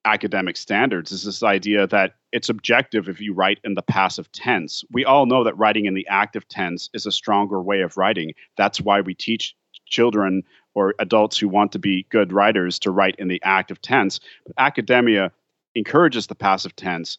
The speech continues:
because it's more objective. But no one has been able to explain to me why it is more ob-, objective. I've never heard a good explanation for that.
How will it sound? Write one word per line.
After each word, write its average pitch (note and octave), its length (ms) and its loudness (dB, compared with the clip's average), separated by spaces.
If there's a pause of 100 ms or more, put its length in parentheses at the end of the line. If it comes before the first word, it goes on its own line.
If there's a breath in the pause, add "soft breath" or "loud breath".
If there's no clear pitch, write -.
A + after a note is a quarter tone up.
(100)
because B2+ 220 0
it's - 160 -8
more A2+ 160 2
objective. G2+ 600 0 (200 loud breath)
But A2 120 -4
no C3 160 6
one C#3+ 320 4
has A#2 220 -4
been A2+ 140 -2
able A#2 240 -2
to G#2+ 120 -4
explain G#2+ 480 0
to - 80 -8
me F2+ 280 -2 (140)
why G2 560 4
it G2+ 100 -4
is F#2+ 160 -6
more G2 260 -2 (240)
ob-, A2 120 -4 (440)
objective. G2+ 600 0 (100)
I've G#2 180 2
never B2 240 4
heard F#2 380 0 (720)
a C3+ 80 2
good G2+ 280 0
explanation A2 540 0
for - 100 -6
that. E2 200 2